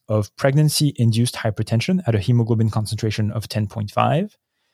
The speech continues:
and there was an overall reduction of the risk of gestational diabetes at a hemoglobin concentration of twelve. And in the third trimester, I'm sorry, twelve in the third trimester and twelve point five in the second trimester. Overall, no statistically significant association for P prom,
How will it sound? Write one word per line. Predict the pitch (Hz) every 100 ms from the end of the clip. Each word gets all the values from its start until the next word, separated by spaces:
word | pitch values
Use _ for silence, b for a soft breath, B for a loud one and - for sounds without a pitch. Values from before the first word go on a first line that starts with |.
| _ _
and | 117 120
there | 120 120
was | 123 120 117
an | 120 117
overall | 160 226 165 135
reduction | 120 110 123 - 117
of | 104
the |
risk | 107 135 -
of | 104
gestational | 110 123 113 117
diabetes | 110 104 107 151 110 -
at | 110
a | 101
hemoglobin | 151 135 127 117
concentration | 113 110 110 110 107 107
of | -
twelve. | - 147 107 104 - B B B B
And | 113
in |
the | 110
third | - 190 190
trimester, | 120 110 110 - 107 - _ _ _ _ _ _ _ _ _ - - 127
I'm | 117
sorry, | 101
twelve | 101 156 160
in | 131
the | 113
third | 123 113
trimester | 110 107 - 113
and | 107
twelve | 117 123
point | - 107
five | - 117 113
in |
the | 113
second | - 117 110
trimester. | - 113 110 - 107 _ B B B B B 143
Overall, | 156 156 156
no | 143
statistically | 143 139 135 131 135
significant | 131 120 113 123 120
association | 113 117 117 110 120
for | 110 113 107
P | -
prom, | 156 156 139 135